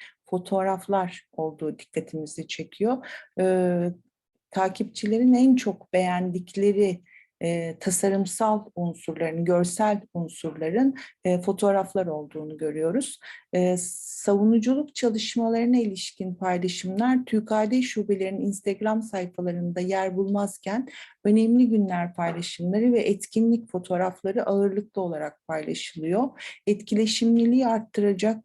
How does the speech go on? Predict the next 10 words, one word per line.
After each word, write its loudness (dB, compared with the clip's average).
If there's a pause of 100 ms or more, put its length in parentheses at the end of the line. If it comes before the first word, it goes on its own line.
uzun 4
kuyruklu -2
hashtagler -2 (120)
ve 0
görsel -2
ile 0
bağlam 2
oluşturacak -4 (240)
etkileşim 2
sürecini, 0